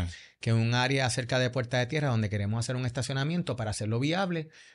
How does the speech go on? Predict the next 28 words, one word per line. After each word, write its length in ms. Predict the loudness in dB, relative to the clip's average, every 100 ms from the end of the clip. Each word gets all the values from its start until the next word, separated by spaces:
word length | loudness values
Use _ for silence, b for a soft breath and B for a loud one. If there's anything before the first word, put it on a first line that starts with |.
| B
eh, 220 | -2 0 0
aprovechar 540 | 0 0 0 0 2
y 60 | 4
ver, 180 | 4
¿verdad?, 320 | 2 2 2 2
qué 100 | 2
interés 360 | 2 2 2
hay, 140 | 2 0
qué 120 | -2
apetito 440 | 0 0 0 0
hay 240 | 2 0 -2 B B -20 -16 -2
para 240 | 2 2
también 280 | 2 2 4
desarrollar 400 | 2 2 2 2
vivienda, 520 | 2 2 2 0 -2
eh, 220 | -2 -4 -4
a-, 160 | -12 -8
asequible, 800 | -6 -2 -2 2 2 4 2 0 B B B -6
eh, 460 | 0 4 6 4 4
y 100 | 2
que 160 | 2
nosotros 320 | 0 -2 -4 -2
podamos, 380 | 0 0 0
¿verdad?, 360 | 0 2 0 0
eh, 60 | 2
de 100 | 2
algún 260 | 4 4
modo 520 | 4 4 4 2 2